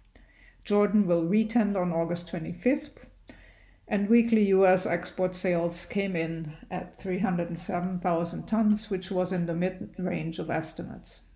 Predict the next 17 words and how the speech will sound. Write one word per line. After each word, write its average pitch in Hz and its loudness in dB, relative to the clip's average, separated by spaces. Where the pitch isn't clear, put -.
Pertaining 214 6
to 208 0
Canadian 214 4
wheat, 156 -6
the 196 0
milling 214 8
wheat 170 2
market 175 0
is 175 -4
firm, 233 4
with 190 -6
bids 202 -2
around 180 -2
ten 196 -2
fifty 170 -4
per 214 -6
bushel. 170 -4